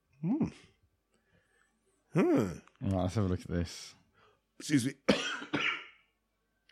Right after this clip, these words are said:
Speaker 1: So now everyone's gonna be Googling Samantha Mack. You actually recording or not?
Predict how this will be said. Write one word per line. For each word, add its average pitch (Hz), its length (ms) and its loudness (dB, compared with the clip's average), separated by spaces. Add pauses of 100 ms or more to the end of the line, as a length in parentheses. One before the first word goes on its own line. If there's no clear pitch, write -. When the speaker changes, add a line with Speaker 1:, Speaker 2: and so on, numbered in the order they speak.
(280)
Speaker 1:
So - 140 6
now 127 80 12
everyone's 135 280 8
gonna 123 140 6
be 117 120 4
Googling 117 340 10
Samantha 110 340 2
Mack. 113 200 2
You 127 120 8
actually 139 240 6
recording 117 380 6
or 101 80 4
not? 98 200 0